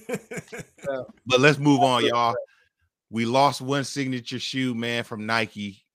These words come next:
Speaker 3: Uh, we're talking about the Kyrie Irving, very popular shoe, man, very affordable.
Speaker 1: One of
Speaker 3: You
Speaker 1: my
Speaker 3: know what I mean? A
Speaker 1: favorites.
Speaker 3: nice hoop shoe. You know what I'm saying?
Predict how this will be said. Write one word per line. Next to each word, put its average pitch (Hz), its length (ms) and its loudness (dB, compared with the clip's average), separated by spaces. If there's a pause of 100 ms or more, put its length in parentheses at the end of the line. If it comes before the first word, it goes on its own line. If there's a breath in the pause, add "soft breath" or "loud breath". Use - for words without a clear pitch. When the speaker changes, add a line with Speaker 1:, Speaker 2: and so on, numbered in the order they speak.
Speaker 3:
Uh, 92 220 -6
we're 95 60 -6
talking 98 300 -4
about 92 240 -4
the - 40 -14
Kyrie 101 440 -2
Irving, 95 340 -4
very 131 380 4
popular 107 480 2
shoe, 90 260 -10
man, 87 280 -8 (320 soft breath)
very 131 280 2
affordable. 120 680 -2 (120)
Speaker 1:
One 117 180 -14
of 113 60 -14
Speaker 3:
You 120 60 -8
Speaker 1:
my 135 100 -6
Speaker 3:
know 113 60 -8
what - 0 -
I 113 60 -8
mean? 104 80 -8
A 104 100 -8
Speaker 1:
favorites. 101 160 -10
Speaker 3:
nice 175 240 0
hoop 170 300 -4
shoe. - 480 0
You 135 180 -4
know 165 80 -2
what 165 80 -2
I'm 156 80 -8
saying? 165 340 -6